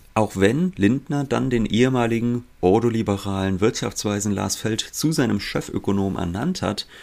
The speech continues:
auch da blieben wir erstmal optimistisch und meinten, gut, das kann sich ja auch um so ein Ablenkungsmanöver handeln. Feld spielt hier das schlechte Gewissen, damit Lindner den Kurs weiterfahren kann. Es könnte sich nun aber als zu optimistische Prognose herausstellen,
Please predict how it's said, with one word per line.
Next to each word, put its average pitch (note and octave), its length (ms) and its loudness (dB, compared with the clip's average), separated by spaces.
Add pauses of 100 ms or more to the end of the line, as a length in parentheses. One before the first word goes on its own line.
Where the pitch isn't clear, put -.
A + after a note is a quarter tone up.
(500)
auch - 240 0
da A#2+ 380 0 (600)
blieben A2+ 280 4
wir F#2 160 2
erstmal F#2 360 -2
optimistisch G2 580 -2
und F2+ 180 -4
meinten, F2 300 -4
gut, C3 260 0
das - 140 0
kann G#2 180 -2
sich G2+ 180 -2
ja G2 120 -2
auch G2 140 0
um F#2 200 0
so F2+ 80 -2
ein F2 200 -4
Ablenkungsmanöver G#2 920 -2
handeln. G2+ 420 4 (220)
Feld - 440 4 (140)
spielt A2+ 360 0
hier G#2 180 2
das - 160 -6
schlechte - 340 -2
Gewissen, A#2+ 360 2
damit F#2+ 200 2
Lindner G2+ 280 2
den F#2 120 2
Kurs F#2 300 0
weiterfahren G2 560 -2
kann. A2+ 260 -2 (400)
Es - 140 -2
könnte C#3 240 2
sich C#3+ 200 -2
nun C3+ 280 2
aber C3+ 240 0
als B2 260 -2
zu - 140 2
optimistische G#2+ 640 -2
Prognose F2+ 580 0
herausstellen, F#2 640 0